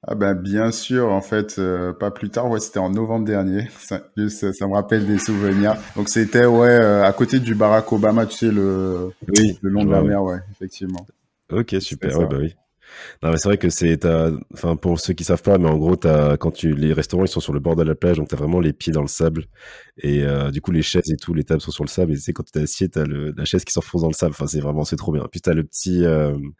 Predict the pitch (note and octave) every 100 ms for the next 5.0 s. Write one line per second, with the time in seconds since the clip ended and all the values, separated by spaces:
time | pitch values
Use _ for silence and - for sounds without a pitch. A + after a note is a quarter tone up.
0 | - E2 E2+ F#2 F#2+ F2+ F2+ F#2+ F#2 F#2
1 | F2+ - D2+ D2 D2 - D2+ F#2 E2 E2
2 | D#2 F2+ E2 D#2 E2+ - D#2 D2 D2 C#2
3 | C#2+ D2 D2+ D#2+ F2+ C#2+ - E2+ - C#2
4 | C#2+ - D2 D2 D#2 D2 D#2+ D2+ C#2+ C2